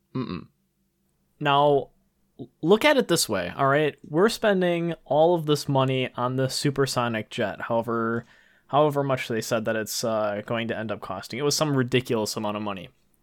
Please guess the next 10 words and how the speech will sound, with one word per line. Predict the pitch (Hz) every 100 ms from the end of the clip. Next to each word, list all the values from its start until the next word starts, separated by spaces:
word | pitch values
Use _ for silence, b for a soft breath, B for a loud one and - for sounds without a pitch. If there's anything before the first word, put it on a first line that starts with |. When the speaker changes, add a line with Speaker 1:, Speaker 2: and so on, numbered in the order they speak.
| _ _ _ _
Speaker 2:
Now, | 131 120 117 110
hear | - - 185
me | 147
out. | 151 151 - - - - - - B B B -
Hear | - 131
me | 135
out, | 78 -
hear | 131
me | 131 104
out, | -